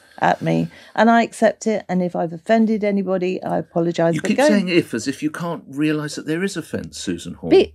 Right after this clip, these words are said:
Speaker 1: because
Speaker 2: Calling so-, I'm sorry to say it again, calling someone a stupid fat blonde woman, liking a picture of Enoch Powell, talking about the mayor, apologies again, a nipple height mayor. You seem surprised people are offended.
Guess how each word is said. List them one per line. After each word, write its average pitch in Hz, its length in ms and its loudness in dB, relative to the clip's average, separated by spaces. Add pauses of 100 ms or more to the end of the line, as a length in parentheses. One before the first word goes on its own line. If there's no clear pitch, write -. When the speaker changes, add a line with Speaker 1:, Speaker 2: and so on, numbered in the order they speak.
(100)
Speaker 1:
because 277 680 2
Speaker 2:
Calling 185 320 -2
so-, 151 120 -2
I'm 143 100 0
sorry - 220 2
to - 60 -6
say - 140 0
it - 60 0
again, 104 200 -2 (180)
calling 185 200 2
someone 170 280 -2
a 131 40 -4
stupid 156 400 -2
fat - 380 -4
blonde 110 260 2
woman, 85 240 0
liking 135 340 2
a 170 60 0
picture - 340 -2
of 117 80 -4
Enoch 104 440 0
Powell, 90 320 -2 (300)
talking 151 220 4
about 143 220 2
the 123 60 -6
mayor, 101 280 6
apologies 101 540 0
again, 92 220 0
a 101 80 2
nipple 123 400 0
height - 440 -6
mayor. 78 360 0 (340)
You - 80 -2
seem 196 180 2
surprised 180 420 0
people 175 240 -2
are 170 40 2
offended. 160 500 -2